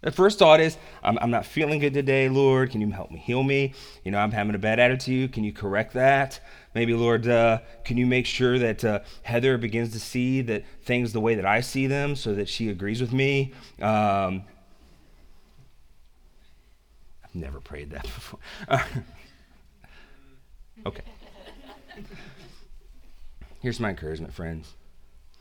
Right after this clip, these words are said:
In Philippians, Paul says, "Do nothing out of selfish ambition or conceit, but in humility consider others as more important than yourselves.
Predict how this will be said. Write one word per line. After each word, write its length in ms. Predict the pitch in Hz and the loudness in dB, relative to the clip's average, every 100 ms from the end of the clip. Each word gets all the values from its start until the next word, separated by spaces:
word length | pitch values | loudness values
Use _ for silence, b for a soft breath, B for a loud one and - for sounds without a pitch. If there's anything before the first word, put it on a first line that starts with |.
| b b b b b b - - - - - - - | b b b b b b -20 -20 -20 -20 -20 -18 -6
In 120 | 117 | -6
Philippians, 520 | 120 117 98 101 95 - | -4 -4 -4 -4 -6 -8
Paul 280 | 104 98 92 | -4 -4 -4
says, 280 | 95 90 | -6 -6
"Do 140 | 92 92 | -6 -4
nothing 420 | 95 107 120 107 | -4 -4 -4 -4
out 120 | 92 | -4
of 80 | 82 | -6
selfish 380 | 110 104 104 110 | -6 -6 -6 -6
ambition 440 | 101 90 90 92 | -6 -6 -6 -6
or 100 | 92 | -8
conceit, 580 | - 107 - 82 73 - - b b b - | -8 -12 -10 -12 -12 -18 -20 b b b -8
but 120 | 92 | -6
in 120 | 98 | -6
humility 520 | 87 104 113 92 87 | -4 -4 -2 -2 -4
consider 440 | 82 90 - 87 82 | -6 -8 -6 -6 -6
others 300 | 98 95 90 | -4 -4 -6
as 120 | 85 | -8
more 320 | 87 95 107 | -6 -6 -4
important 460 | 107 - 95 82 87 | -6 -6 -8 -8 -8
than 120 | 87 | -8
yourselves. 580 | 85 - - - - | -8 -10 -14 -14 -14